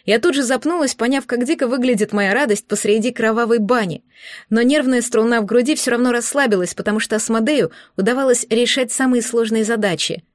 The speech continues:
Старшая ведьма ревниво зыркнула на демона и хотела что-то сказать, но ее взгляд снова переместился мне за спину.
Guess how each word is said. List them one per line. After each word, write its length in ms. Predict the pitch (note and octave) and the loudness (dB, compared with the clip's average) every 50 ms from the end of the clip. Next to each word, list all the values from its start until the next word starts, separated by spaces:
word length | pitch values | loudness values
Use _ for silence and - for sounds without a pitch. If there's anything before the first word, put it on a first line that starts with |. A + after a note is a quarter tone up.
| _ _ _ _ _ _ _ _ _ _ | _ _ _ _ _ _ _ _ _ _
Старшая 500 | _ - - - D4+ D4+ C#4+ - - C4+ | _ -12 -2 2 2 2 2 2 0 0
ведьма 280 | C4 C#4 C#4+ A#3+ B3 B3 | 0 0 0 2 2 4
ревниво 380 | A#3+ B3 A#3+ C#4 D4+ C#4 A3+ A3+ | 4 2 2 0 0 2 2 2
зыркнула 480 | G3+ A#3+ A#3+ - - G#3+ F#3+ F#3 F3+ | 2 2 0 0 -2 -4 -4 -2 -2
на 140 | F3+ F3+ F3 | -2 -2 -2
демона 480 | F3 F#3 C#4+ D#4+ E4 B3+ G#3 D#3+ D#3+ - _ _ _ _ _ _ _ | -2 -2 -2 -2 0 0 -2 -2 -4 -8 _ _ _ _ _ _ _
и 100 | - E3 | -8 -4
хотела 360 | - A3 A3 - E4+ E4+ D#4+ | -2 -2 0 0 0 0 0
что-то 280 | D4+ - D#4+ D4+ D4+ D4 | -2 -2 -4 -4 -2 -4
сказать, 560 | - - - C#4+ A#3 G3+ D#3+ - - - _ _ _ _ _ _ _ | -4 -2 -2 -2 0 0 -2 -4 -6 -14 _ _ _ _ _ _ _
но 140 | _ F3 G3 | _ -2 0
ее 140 | G3+ G3+ G3+ | 2 2 2
взгляд 340 | F#3+ G3+ G3+ B3 C4+ B3 - | 0 0 -2 -2 -2 -2 -2
снова 340 | - - B3 C4 C4+ D4+ | -2 0 0 0 0 0
переместился 680 | B3+ D4 C4+ B3 A3 G#3 G3+ - - A3+ A3+ A3 - A3 | -2 0 0 0 0 0 -2 0 0 0 0 0 0 0
мне 160 | G#3+ G#3+ G#3+ | 0 0 0
за 160 | G3+ A3 F#3+ | 0 0 -2
спину. 420 | E3+ - - F3+ F3 E3 C3+ - | -2 -4 -8 -8 -8 -8 -10 -12